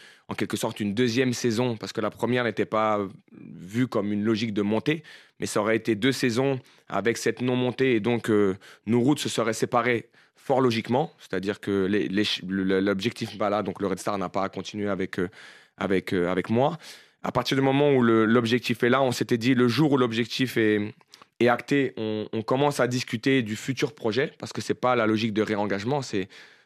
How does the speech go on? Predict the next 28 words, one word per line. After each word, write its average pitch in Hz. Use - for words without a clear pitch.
moi, 113
ce 120
que 113
je 98
veux 101
connaître, 107
c'est -
quel 110
est 113
le 110
projet 110
du 107
Red 98
Star, 117
mais 101
pas 113
dans 104
un 98
mois. 123
C'est, 92
aujourd'hui, 98
un 107
projet, 104
ça 107
se 92
détermine 101
sur, 98
euh, 90